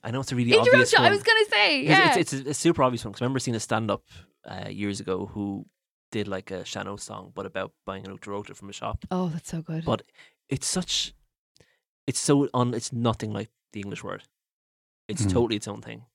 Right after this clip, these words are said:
Speaker 1: you know, and it's this really awkward word you have to trip over. There's, like, so many syllables in it to get to
Speaker 2: Lots of vowels.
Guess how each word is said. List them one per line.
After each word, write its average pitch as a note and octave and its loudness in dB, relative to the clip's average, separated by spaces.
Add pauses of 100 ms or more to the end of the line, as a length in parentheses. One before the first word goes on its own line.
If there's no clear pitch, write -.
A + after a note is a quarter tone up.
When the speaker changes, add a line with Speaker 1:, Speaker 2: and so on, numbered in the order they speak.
(440)
Speaker 1:
you - -16
know, G#2+ -4
and A#2 -4
it's A2 -8
this - -10
really B2 -2 (640)
awkward A2 -2
word G#2+ 0
you G#2 -6
have G2+ -10
to - -16
trip - -8
over. A2 -4
There's, A#2 -14
like, G#2 -8
so C3 -4
many A#2 -4
syllables G#2+ -4
in A#1+ -10
it - -16
to - -18
get G2+ -6
to - 4
Speaker 2:
Lots C4 2
of B3 2
vowels. F#3+ 2